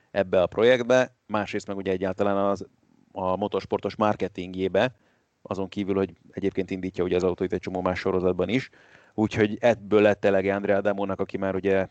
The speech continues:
az előző fordulóban meg se várta a versenynapot, és Belgiumból hazajött az időmérőedzéseket követően, és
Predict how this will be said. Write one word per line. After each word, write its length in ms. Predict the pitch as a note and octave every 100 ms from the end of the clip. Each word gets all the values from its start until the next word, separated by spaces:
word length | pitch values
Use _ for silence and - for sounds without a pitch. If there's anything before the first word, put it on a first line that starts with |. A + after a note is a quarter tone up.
| -
az 120 | F#2
előző 300 | F#2+ F#2 F2+ -
fordulóban 460 | F#2+ F2+ F#2 F#2
meg 120 | F#2+
se 140 | - F#2
várta 260 | F2+ -
a 20 | F#2
versenynapot, 560 | F2+ - F#2+ F2+ F2+
és 80 | F2+
Belgiumból 480 | F#2+ F#2 F2+ F2+ F2+
hazajött 500 | F#2+ F2+ F2+ F2+ -
az 120 | F#2+
időmérőedzéseket 800 | B2 C#3+ A#2 A2 G2 G2 G2+ G2
követően, 460 | G2+ F#2+ F#2 G2 F#2+
és 200 | G2